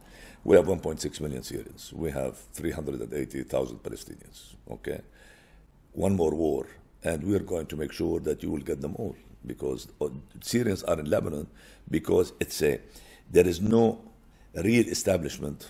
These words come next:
that is there. It's a loose establishment that's there. They can live, they can work illegally, legally, it doesn't really matter. And there is some money that's being pumped in.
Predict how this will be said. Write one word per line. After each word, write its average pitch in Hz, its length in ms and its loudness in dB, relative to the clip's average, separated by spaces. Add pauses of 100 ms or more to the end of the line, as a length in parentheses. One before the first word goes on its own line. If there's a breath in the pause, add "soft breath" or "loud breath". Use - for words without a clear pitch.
(120)
that 67 180 -2
is 60 140 -10
there. - 320 -2
It's - 260 0
a 98 100 6
loose 123 360 6
establishment 65 640 -4
that's - 160 -8
there. 92 120 -2
They 95 140 0
can 87 260 -2
live, 82 260 2
they 80 120 0
can 76 200 -2
work 87 320 4 (340 loud breath)
illegally, 85 580 2
legally, 87 320 -2
it - 80 -8
doesn't 76 240 -6
really 80 160 -4
matter. 67 300 -6
And 76 160 -2
there - 100 4
is - 80 -4
some 98 160 2
money 85 180 -2
that's 76 240 -4
being 71 240 -6
pumped 64 300 -8
in. - 100 -16